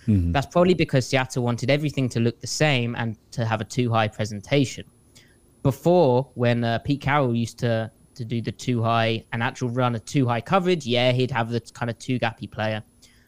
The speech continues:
Speaker 2: But most of the time, Pete Carroll would have a one gapping guy. So he'd be,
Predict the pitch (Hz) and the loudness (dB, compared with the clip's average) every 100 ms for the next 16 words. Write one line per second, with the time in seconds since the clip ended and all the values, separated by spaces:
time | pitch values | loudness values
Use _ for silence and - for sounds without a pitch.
0 | _ _ 127 113 139 147 185 196 - 156 | _ _ 0 0 2 4 4 2 -2 -6
1 | 131 - 120 113 113 113 - 131 - 117 | -6 -4 -2 -2 -4 -8 -6 -6 -2 -2
2 | 113 110 110 107 104 101 - _ _ _ | -2 -2 -6 -6 -6 -6 -8 _ _ _
3 | _ _ 113 104 117 143 143 123 - 117 | _ _ -4 0 2 4 4 0 -2 -8
4 | 104 92 85 - 104 101 117 107 117 110 | -6 -8 -8 -10 -10 -6 -6 -4 -4 -4